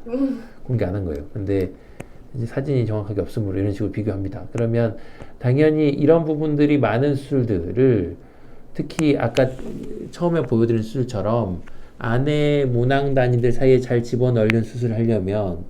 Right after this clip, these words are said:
Speaker 2: 숙련된 기술자들이 필요하겠죠. 그래서
Speaker 1: 네.
Speaker 2: 저만이 아니라 수술팀도 아주 기술자가 되어야 되고, 아까 저희 팀장님 뽑는 거 영상 봤죠?
Speaker 1: 네.
Speaker 2: 예, 그런 것처럼 그 기술 자체가 좋아야 해요. 그래서 이거는 굉장히 중요한 포인트예요. 그래서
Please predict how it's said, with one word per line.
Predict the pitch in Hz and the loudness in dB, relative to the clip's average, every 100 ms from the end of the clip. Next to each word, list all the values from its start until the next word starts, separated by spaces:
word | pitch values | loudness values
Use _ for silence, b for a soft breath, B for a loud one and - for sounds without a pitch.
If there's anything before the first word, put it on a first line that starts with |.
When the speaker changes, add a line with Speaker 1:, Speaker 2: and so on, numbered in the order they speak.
| B B B | B B B
Speaker 2:
숙련된 | - 190 196 190 165 151 139 127 | -8 -2 0 0 2 2 2 0
기술자들이 | 120 135 135 123 110 101 95 | 2 2 4 2 2 -2 -2
필요하겠죠. | 139 135 107 92 - 113 90 - | -2 0 0 -2 -4 -4 -4 -4
그래서 | 113 101 | -4 -4
Speaker 1:
네. | - | -4
Speaker 2:
저만이 | 107 117 123 127 | -6 -2 -2 -2
아니라 | 110 107 | -2 -6
수술팀도 | - 151 139 127 | -8 -10 -6 -4
아주 | 107 113 127 | -4 -4 -4
기술자가 | 110 110 110 92 - | -6 -6 -4 -6 -6
되어야 | 95 92 | -8 -8
되고, | 87 95 101 175 196 B B B B | -10 -10 -8 -8 -12 B B B B
아까 | - 135 | -2 0
저희 | 131 | 0
팀장님 | 123 170 165 156 135 | -2 -2 -2 -2 -4
뽑는 | 151 151 | -6 -4
거 | 139 | -2
영상 | 104 95 117 | -2 -2 -6
봤죠? | 107 92 - 185 226 - - - | -6 -8 -2 0 -2 -6 -14 -16
Speaker 1:
네. | 196 185 - - | -14 -14 -10 -4
Speaker 2:
예, | 117 107 | -4 -2
그런 | 123 131 | -2 -2
것처럼 | 123 123 117 113 107 98 - B B B | -2 -4 -2 -2 -2 -6 -10 B B B
그 | 135 135 | 2 2
기술 | 135 123 139 | 2 -2 -4
자체가 | 131 101 - 104 104 95 | -4 -6 -6 -6 -4 -6
좋아야 | - 113 113 107 | -4 -2 0 0
해요. | 101 113 82 80 90 - b b b b b b | -2 -4 -4 -8 -12 -14 b b b b b b
그래서 | 113 113 117 104 | -4 -2 -2 -4
이거는 | - 113 123 117 | -4 -4 -4 -4
굉장히 | 113 107 117 123 113 | -6 -6 -4 -4 -4
중요한 | - 117 113 101 | -4 -4 -4 -4
포인트예요. | 127 117 98 87 78 90 104 | -6 -6 -8 -12 -12 -14 -12
그래서 | 101 98 104 98 - | -8 -6 -4 -6 -6